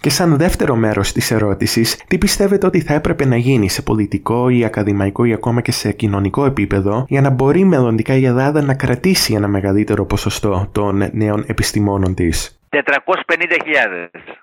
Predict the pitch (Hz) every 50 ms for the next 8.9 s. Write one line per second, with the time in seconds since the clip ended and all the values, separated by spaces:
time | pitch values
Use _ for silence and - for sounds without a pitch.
0 | _ - - 117 - - 143 117 - - - - - - 165 156 - - 104 101
1 | 104 - - - - 113 - - - - 151 - 143 147 139 - 139 120 - 127
2 | 107 92 - - 156 147 139 143 135 117 113 - 110 - 139 147 139 - 143 143
3 | 139 139 - 131 117 113 117 120 123 135 135 120 101 - _ _ - - - -
4 | - - - - 107 107 113 101 120 123 131 131 127 120 113 113 104 - 104 104
5 | - - 120 110 110 - 107 107 104 101 98 95 95 92 - - 110 113 123 131
6 | 131 127 - - - 123 117 113 - 123 120 117 107 - - 117 110 - - -
7 | - 98 85 92 82 - - 107 98 95 95 127 151 156 - - - - - -
8 | 113 110 113 127 147 151 143 135 127 123 117 113 107 - - - - 131